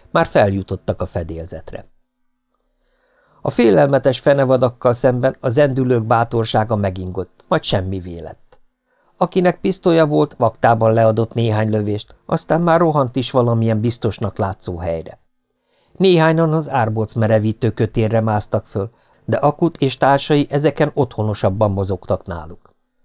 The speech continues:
Egymás után rángatták le a rémülten visítozó mauriakat a magasban lévő keresztrudakról. Tarzan Jane keresésére indult, így aztán a felügyelet nélkül maradt vadállatok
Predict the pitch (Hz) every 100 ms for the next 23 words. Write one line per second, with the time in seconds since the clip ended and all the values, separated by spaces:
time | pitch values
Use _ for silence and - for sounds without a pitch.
0 | _ _ - 175 131 123 120 131 117 107
1 | 104 107 110 104 110 104 110 - 107 117
2 | 110 107 - 107 104 107 113 104 110 110
3 | 107 113 110 110 110 110 110 - 104 -
4 | - - 143 175 135 117 107 110 107 101
5 | 101 - 95 92 - 87 87 80 - 82
6 | _ _ _ _ _ _ _ _ _ _
7 | _ _ _ _ _ 190 180 175 170 143
8 | 123 104 117 113 107 110 104 107 101 98
9 | 98 98 92 90 _ - - 190 175 -
10 | 156 - 131 202 139 120 120 117 117 113
11 | - 117 104 95 95 120 120 120 120 117
12 | 127